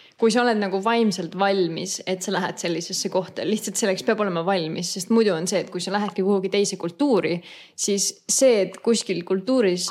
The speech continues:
asjad teistmoodi käivad, minu arust selle üle ei ole mõtet nagu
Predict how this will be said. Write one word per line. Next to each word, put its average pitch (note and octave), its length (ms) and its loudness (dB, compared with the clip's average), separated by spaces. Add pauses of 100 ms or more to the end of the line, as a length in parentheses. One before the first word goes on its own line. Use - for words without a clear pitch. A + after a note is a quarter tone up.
(160)
asjad G#3+ 320 0
teistmoodi F#3 560 0
käivad, E3+ 480 -2 (160)
minu A3 320 2
arust F3+ 400 -4
selle G3+ 200 2 (520)
üle A3 300 2
ei F#3 100 2
ole G3+ 220 2
mõtet F#3+ 500 -4
nagu F3 300 -4